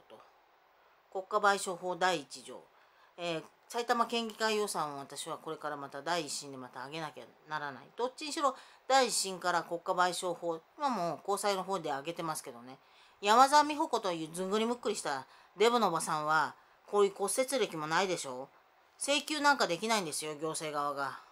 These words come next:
行政側が、もともと書記官だったあのデブの女をもぎ直子だなんていうふうにはできません。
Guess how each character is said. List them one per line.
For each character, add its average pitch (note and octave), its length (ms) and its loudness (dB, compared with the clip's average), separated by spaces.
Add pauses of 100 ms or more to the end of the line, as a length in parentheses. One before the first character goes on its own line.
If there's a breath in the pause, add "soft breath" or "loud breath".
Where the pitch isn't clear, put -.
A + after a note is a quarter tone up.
(960 soft breath)
行 A3 120 4
政 C4 280 4
側 C4 180 10
が、 A#3+ 320 10 (360 loud breath)
も G#3+ 120 0
と B3 80 4
も B3+ 100 4
と B3 100 2
書 A#3+ 160 2
記 - 100 -10
官 B3+ 180 8
だ G3 80 6
っ F#3 100 -6
た D#3+ 200 4
あ E3 40 2
の E3 100 -2
デ G#3+ 140 6
ブ A3 100 2
の F3+ 140 4
女 E3+ 260 2
を D3+ 120 -2
も E3 160 -8
ぎ G3 120 -2
直 G#3+ 160 6
子 E3+ 120 -4
だ C#3 120 -8
な C3 120 -12
ん A#2+ 40 -16
て C3 120 -18
い C#3 140 -14
う B2+ 120 -18
ふ D#3 140 -14
う D3+ 40 -10
に C#3+ 100 -12
は C3+ 60 -12
で D3 120 -14
き G3+ 100 -6
ま G#3+ 120 2
せ A3+ 240 2
ん。 A#2+ 60 -6